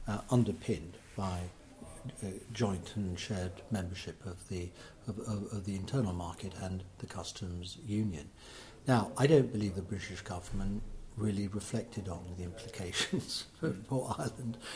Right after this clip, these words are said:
uh, when it took that decision. I'm not saying that if they had considered it, they would have reached a different conclusion,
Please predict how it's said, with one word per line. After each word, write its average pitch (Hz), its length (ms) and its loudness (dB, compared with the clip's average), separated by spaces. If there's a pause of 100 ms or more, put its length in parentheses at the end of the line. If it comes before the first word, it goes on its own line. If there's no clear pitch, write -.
(220)
uh, 104 80 4
when 107 160 6
it 107 120 2
took 123 200 2
that 98 240 -4
decision. 107 500 0
I'm 95 140 0
not 104 160 -2
saying 98 480 0
that 98 160 -4
if 101 140 0
they 101 100 0
had 113 260 0
considered 107 500 -2
it, 135 140 2
they 104 120 0
would 95 120 -2
have 98 140 -2
reached 104 260 -2
a 110 40 -6
different 101 380 -2
conclusion, 117 580 0